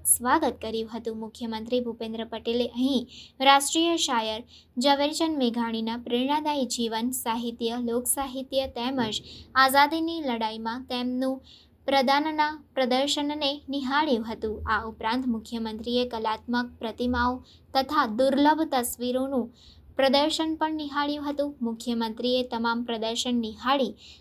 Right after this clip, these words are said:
ધન્યતા અનુભવી હતી અને સંસ્થાને અભિનંદન પાઠવ્યા હતા. આ પ્રસંગે સાંસદ ચંદુભાઈ શિહોરા, પૂર્વ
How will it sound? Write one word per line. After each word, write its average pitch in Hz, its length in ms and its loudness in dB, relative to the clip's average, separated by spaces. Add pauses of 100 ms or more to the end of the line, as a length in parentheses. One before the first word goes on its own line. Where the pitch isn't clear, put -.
(120)
ધન્યતા 262 560 4
અનુભવી 226 520 -2
હતી 220 320 -6 (120)
અને 262 320 0 (340)
સંસ્થાને 311 580 2 (140)
અભિનંદન 226 680 0
પાઠવ્યા 294 640 0
હતા. 220 380 -2
આ 214 100 0
પ્રસંગે 233 600 -4
સાંસદ 233 600 0 (640)
ચંદુભાઈ 302 680 2
શિહોરા, 277 760 0
પૂર્વ 302 240 -2